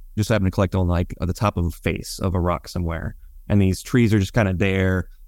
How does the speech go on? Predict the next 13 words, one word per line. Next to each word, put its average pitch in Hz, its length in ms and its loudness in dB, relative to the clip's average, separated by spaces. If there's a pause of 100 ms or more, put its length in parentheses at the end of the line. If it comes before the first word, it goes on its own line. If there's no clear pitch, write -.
and 107 140 4
the 95 80 0
roots 131 380 0
can 143 500 2
run 127 240 2
down 123 260 2
the 101 60 2
side, 107 600 2 (120)
and 113 160 2
you'll 113 140 4
have 110 420 2
a, 101 580 0 (520)
uh, 90 320 -2